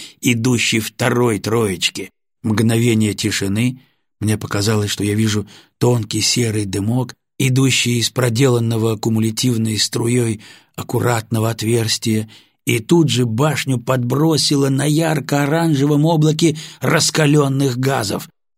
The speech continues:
Боекомплект, что ли, рванул? «Эффектно!» — похвалил рухнувший рядом на землю Батоныч, бережно пристраивая рядом брезентовую укладку с тремя боеготовыми П Г семь В.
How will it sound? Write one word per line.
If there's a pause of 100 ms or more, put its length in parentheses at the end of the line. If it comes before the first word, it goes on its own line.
(120)
Боекомплект,
что
ли,
рванул? (640)
«Эффектно!» — (260)
похвалил
рухнувший
рядом
на
землю
Батоныч, (260)
бережно
пристраивая
рядом (300)
брезентовую
укладку
с
тремя (220)
боеготовыми (280)
П
Г
семь
В.